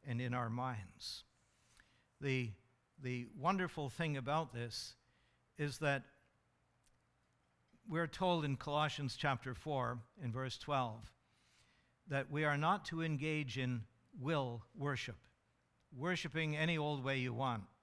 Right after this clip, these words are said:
doing whatever comes natural, imitating the world, but to follow God's order, to worship in spirit and in truth, to be gathered around the Lord Jesus in his person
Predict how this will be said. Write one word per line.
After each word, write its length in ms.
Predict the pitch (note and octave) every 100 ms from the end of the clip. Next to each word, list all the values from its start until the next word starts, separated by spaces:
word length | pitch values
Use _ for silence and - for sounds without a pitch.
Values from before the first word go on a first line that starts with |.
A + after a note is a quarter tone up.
| _ _ _ _ _ _ _ _ _ -
doing 380 | C3+ E3+ E3+ D#3+
whatever 340 | C#3+ D3+ E3
comes 600 | D#3 - D3+ D3+ C3 - -
natural, 480 | C#3+ D3 - B2 G#2 - _ _ _ _ _ _ E3
imitating 580 | E3+ E3 D#3 D#3 D3+
the 100 | C#3+
world, 460 | C3 C#3+ C#3 A2+ F#2 - - _ _ _ _ _ _ _ _ -
but 160 | C3+ -
to 100 | B2+
follow 580 | - D3+ D3 C3+ C3 G#2 - _ _ _ A#3
God's 340 | C3 C3 A2
order, 460 | A2+ G#2+ F2+ F2 - _ _ _ _ _ _ _ -
to 120 | C#3+
worship 440 | C3 E3 D#3 D#3+ D3+
in 160 | C3+
spirit 540 | B2 - D3+ C3+ A2+ G#2+ - _
and 200 | B2 A#2+
in 120 | A#2
truth, 540 | G#2+ - A#2+ E2 - - - _ _ _ _ _ _ _
to 80 | -
be 120 | C3+
gathered 460 | B2 C3+ E3 E3 D#3
around 480 | D3 D3+ D3+ D3+ C3+ -
the 100 | D3
Lord 240 | C#3 C3+
Jesus 600 | A#2+ C#3 A#2 A2 G2+ - -
in 80 | C#3
his 200 | B2+ B2
person 480 | - D3+ C3 -